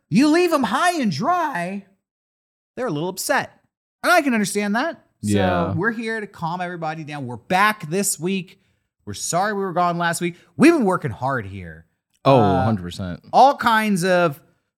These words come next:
Speaker 1: crazy projects. Let's take a moment and talk about the things we do outside of Mega Strange. We, it's summertime for us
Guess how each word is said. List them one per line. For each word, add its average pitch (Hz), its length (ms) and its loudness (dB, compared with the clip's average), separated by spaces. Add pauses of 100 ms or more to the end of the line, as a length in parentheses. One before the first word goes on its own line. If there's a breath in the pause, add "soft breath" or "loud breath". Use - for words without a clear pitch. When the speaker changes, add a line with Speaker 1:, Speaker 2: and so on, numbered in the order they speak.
(100)
Speaker 1:
crazy 370 1000 2
projects. 175 920 2 (160)
Let's 330 160 -2
take 349 160 -2
a 294 40 -2
moment 214 280 0
and 175 80 -4
talk 190 200 0
about 175 200 -2
the 151 60 -12
things 180 300 -6
we 180 140 -6
do 170 200 -2
outside 175 640 -2
of 131 120 -6
Mega 117 240 -8
Strange. 135 500 -6
We, 202 140 -6
it's 175 260 -8
summertime 233 680 2
for 180 160 -8
us 196 440 -4